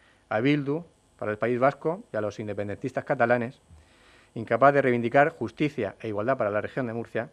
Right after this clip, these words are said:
o si por el contrario se suma a lo que piden y necesitan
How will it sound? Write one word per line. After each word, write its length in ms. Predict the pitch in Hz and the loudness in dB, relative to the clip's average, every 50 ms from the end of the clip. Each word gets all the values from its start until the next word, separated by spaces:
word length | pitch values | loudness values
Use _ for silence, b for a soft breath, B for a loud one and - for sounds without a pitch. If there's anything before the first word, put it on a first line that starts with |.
| _ _ _ | _ _ _
o 100 | - 139 | -6 -4
si 100 | - 139 | -4 0
por 140 | 123 127 127 | 2 2 2
el 60 | 123 | 4
contrario 380 | - 127 120 117 135 135 139 139 | 2 0 0 2 2 2 2 0
se 100 | - 117 | -2 -4
suma 380 | - - 139 135 131 139 151 b b b b b b b b b b b b b - | -4 -2 -2 -2 -2 -4 -4 b b b b b b b b b b b b b -6
a 80 | - 123 | -4 0
lo 120 | 120 117 | 0 2
que 120 | 117 120 117 | 2 2 0
piden 420 | 143 151 143 139 135 139 143 - - - - _ _ _ _ _ _ _ _ _ | 2 2 2 2 0 0 -4 -12 -18 -20 -20 _ _ _ _ _ _ _ _ _
y 140 | _ - 135 131 | _ -4 -2 0
necesitan 680 | 143 151 147 113 - 135 127 123 127 120 127 127 143 | 0 0 -2 -2 -2 -2 0 0 0 0 0 -6 -10